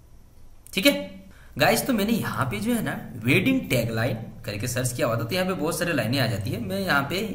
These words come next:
ये जो line है ये ले लेता हूँ।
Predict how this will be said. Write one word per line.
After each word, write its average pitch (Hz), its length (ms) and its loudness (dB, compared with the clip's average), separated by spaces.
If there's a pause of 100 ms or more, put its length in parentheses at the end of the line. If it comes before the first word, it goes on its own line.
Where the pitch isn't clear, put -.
(320)
ये 123 260 2
जो 233 160 2
line 117 220 2
है 127 140 -2 (580)
ये 123 120 -2
ले 98 100 -4
लेता - 240 -10
हूँ। - 160 -12